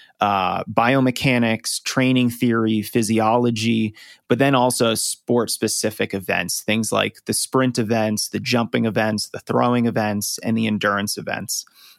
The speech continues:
Uh, and so you kinda have to, uh, have a good background in track and field and how those races really work.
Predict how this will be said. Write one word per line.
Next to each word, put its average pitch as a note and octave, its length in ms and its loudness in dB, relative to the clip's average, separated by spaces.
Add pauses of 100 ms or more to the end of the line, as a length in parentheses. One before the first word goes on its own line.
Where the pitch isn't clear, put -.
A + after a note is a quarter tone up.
(100)
Uh, F#2+ 380 0
and G#2+ 140 -4
so A#2 80 -2
you A#2+ 100 0
kinda F3+ 200 0
have C#3 160 2
to, A2+ 180 2 (480)
uh, A#2+ 140 0
have D#3 180 2
a C#3+ 60 0
good C3+ 420 2
background A#2 580 2
in A2 100 -2
track - 300 -2
and G2+ 120 -6
field C#3 480 2
and G#2 200 -4
how A2+ 480 0
those A2+ 580 -2
races A#2 520 0
really A2 320 0
work. A2+ 460 0